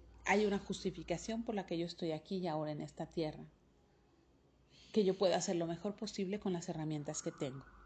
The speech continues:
y que tengo las mejores herramientas para hacer lo que yo necesito hacer,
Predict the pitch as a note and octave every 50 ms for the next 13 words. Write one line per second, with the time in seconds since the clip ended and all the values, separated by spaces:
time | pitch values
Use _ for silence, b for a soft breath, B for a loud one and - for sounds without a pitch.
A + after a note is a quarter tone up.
0 | - - G#3+ G3+ - F3 E3 - F3+ F3 E3 F#3 G3+ G3+ G3 F#3+ F#3 F3 F3 -
1 | F#3+ F3 F3+ - G#3+ G3 G3 G3+ G3+ F#3 E3+ E3+ E3+ - F#3 - - F3+ D#3 D#3
2 | - - E3+ D#3 E3 E3+ E3 - - D3 C#3 - F3 E3+ D3+ D3+ D#3 - - D#3
3 | - - D3+ - - D#3+ D3 - - - -